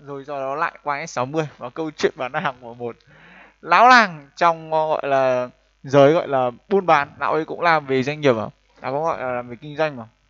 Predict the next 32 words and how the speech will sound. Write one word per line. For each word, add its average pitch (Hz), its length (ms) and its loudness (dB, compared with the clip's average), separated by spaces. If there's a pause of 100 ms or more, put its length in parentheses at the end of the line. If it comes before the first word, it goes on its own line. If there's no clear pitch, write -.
(140)
Đấy, 120 100 -12
nhưng 170 100 0
mà 165 60 4
làm 143 140 4
về 135 60 -4
bên 151 180 -8
nhân 160 120 -16
sự. - 380 -10
Để 120 60 -14
tiết 214 160 0
lộ 214 140 4
thêm 214 200 6
các 190 100 8
bạn 196 200 10
về 165 60 2
tí 165 160 0
tí 165 200 4
nhá. 208 160 6
Không 185 160 6
biết 220 260 6
lão 165 180 -2
T 175 40 -20
T 185 140 -8
V 233 140 -2 (280)
chửi 156 180 2
mình 139 160 -4
không 170 300 0
khi 170 160 -8
mình 139 340 -10 (160)
<laughs> - 160 -20
tiết 190 140 -10
lộ. 202 160 2